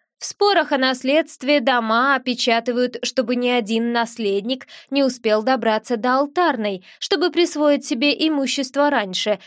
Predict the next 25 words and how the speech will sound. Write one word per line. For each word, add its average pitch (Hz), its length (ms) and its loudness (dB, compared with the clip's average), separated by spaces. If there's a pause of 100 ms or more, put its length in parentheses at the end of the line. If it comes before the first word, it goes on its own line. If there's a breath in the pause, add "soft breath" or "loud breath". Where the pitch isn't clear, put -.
чем 240 240 0
суд 269 340 -4 (180 soft breath)
вынесет 285 540 0
свое 262 360 2
решение. 190 680 -2 (180 soft breath)
Вы 311 300 4
никак 311 560 2
не 233 160 0
сделаете 226 680 2
этого 240 580 0 (180 loud breath)
в 247 100 0
ментальной 294 640 2
форме, 202 540 0 (160 loud breath)
даже 247 260 2
если 247 320 2
вы 233 220 0
магистр 285 640 0
ментальной 220 640 0
магии. 190 600 -4 (220 loud breath)
Для 277 280 2
ритуала 247 720 2 (200 soft breath)
нужна 302 420 2
ваша 277 360 2
реальная 233 680 2
кровь, 262 420 0